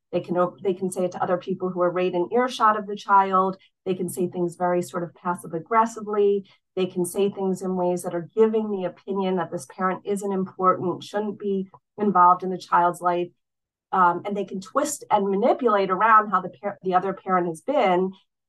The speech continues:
to help the ch-, to make the child feel like this parent is not a caring,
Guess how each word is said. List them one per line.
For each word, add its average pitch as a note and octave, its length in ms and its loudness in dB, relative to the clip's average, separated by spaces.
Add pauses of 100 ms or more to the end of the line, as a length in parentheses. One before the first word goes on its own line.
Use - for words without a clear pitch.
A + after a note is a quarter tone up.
(160)
to G3+ 220 2
help - 280 4
the G3+ 100 -2
ch-, - 140 -18
to - 120 -12
make G3+ 220 -6
the G3 80 -6
child F#3+ 360 6
feel F#3+ 120 -4
like F3+ 180 -2
this G3 160 -6
parent F3 420 -2
is F3 220 -6
not F3 380 2 (220)
a G3 80 -4
caring, F3+ 800 0